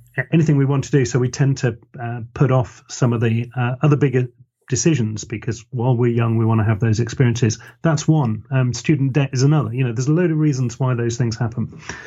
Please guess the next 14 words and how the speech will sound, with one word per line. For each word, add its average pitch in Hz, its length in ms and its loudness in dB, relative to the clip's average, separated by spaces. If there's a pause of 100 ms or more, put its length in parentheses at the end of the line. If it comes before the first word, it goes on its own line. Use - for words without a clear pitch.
(500)
Um, 131 100 6
so 165 120 2
that's, 208 360 0
that's 147 280 -2
just - 440 -2 (260)
marriage, 131 640 0
mortgage, 117 580 -2 (220)
and 110 160 0
kids. - 500 -4 (480)
Um, 117 460 -2 (260)
beyond 127 300 2
that, 117 260 0 (300)
uh, 120 260 -4 (140)
work. 131 520 0